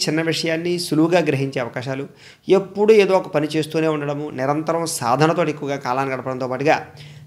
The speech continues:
చాలా రకాలుగా అనవసరమైన విషయాల్ని పక్కకు పెట్టి ఇంపార్టెంట్ పనులు పూర్తి చేస్తారని చెప్పొచ్చు.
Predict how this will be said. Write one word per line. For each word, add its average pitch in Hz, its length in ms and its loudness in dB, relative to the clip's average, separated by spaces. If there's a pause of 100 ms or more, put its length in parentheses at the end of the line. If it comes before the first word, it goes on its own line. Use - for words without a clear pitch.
(120)
చాలా 196 240 10
రకాలుగా 190 600 2
అనవసరమైన 165 720 -2
విషయాల్ని 143 380 -4
పక్కకు 139 360 -4
పెట్టి 151 340 -2
ఇంపార్టెంట్ 160 680 2
పనులు 156 140 -2
పూర్తి 139 360 -10
చేస్తారని 113 360 -8
చెప్పొచ్చు. - 560 -16